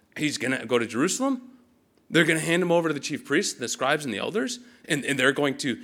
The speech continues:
they're going to reject him. And they're gonna hand him over to be killed. And they're gonna give him over to the Gentiles. This, wait, wait, no, no, no.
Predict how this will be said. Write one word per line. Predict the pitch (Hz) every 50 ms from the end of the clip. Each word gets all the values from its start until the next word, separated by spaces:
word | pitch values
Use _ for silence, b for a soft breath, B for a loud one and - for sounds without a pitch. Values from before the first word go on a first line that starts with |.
| B B B
they're | - 120 117
going | 110 135 123 110 107
to | 104 101
reject | 92 98 90 90 - 87 - - -
him. | 214 262 285 254 - - b b b b b
And | b 170
they're | 185 214
gonna | - 214 180 151
hand | 151 160 170 170
him | 165 151
over | 143 139 139 143
to | 131
be | 120 113 92
killed. | - - - 107 165 262 - - - b b b b b b b _ _ _ _ _ -
And | 143 135
they're | 139 127
gonna | 147 139 160
give | 147 143 180
him | 180 175
over | 170
to | 160
the | 156 151
Gentiles. | - 233 285 285 - - - - - - - _ _ _ _ _ b b b b b b b
This, | - 269 - - - B B B B B B B B B B B _ - - - - - -
wait, | 349 392 - - - B B B B
wait, | - 330 320 - - - - -
no, | 269 339
no, | 339 330 262
no. | -